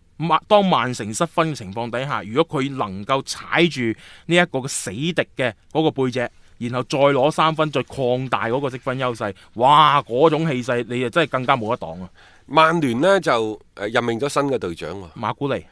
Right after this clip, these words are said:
Speaker 2: 馬古尼。
Speaker 1: 嗯。
Speaker 2: 啊，因為嗰度艾殊利楊格呢，已經正式加盟咗
Speaker 1: 啊，
Speaker 2: 國際米蘭啦。
Speaker 1: 國際米蘭。嗯，嗯。
Speaker 2: 啊，賣隊長唔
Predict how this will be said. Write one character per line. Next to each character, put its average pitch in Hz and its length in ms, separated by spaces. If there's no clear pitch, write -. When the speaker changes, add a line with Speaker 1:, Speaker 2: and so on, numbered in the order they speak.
Speaker 2:
馬 98 180
古 107 180
尼。 98 220
Speaker 1:
嗯。 101 200
Speaker 2:
啊， 92 180
因 170 160
為 131 120
嗰 113 140
度 143 80
艾 101 200
殊 - 180
利 92 80
楊 82 180
格 104 140
呢， 120 120
已 120 80
經 123 220
正 107 300
式 120 200
加 110 180
盟 92 200
咗 87 200
Speaker 1:
啊， 101 260
Speaker 2:
國 107 160
際 127 140
米 117 80
蘭 - 100
啦。 78 180
Speaker 1:
國 - 0
際 - 0
米 73 100
蘭。 92 40
嗯， 104 160
嗯。 95 180
Speaker 2:
啊， 87 100
賣 95 300
隊 95 180
長 95 260
唔 - 340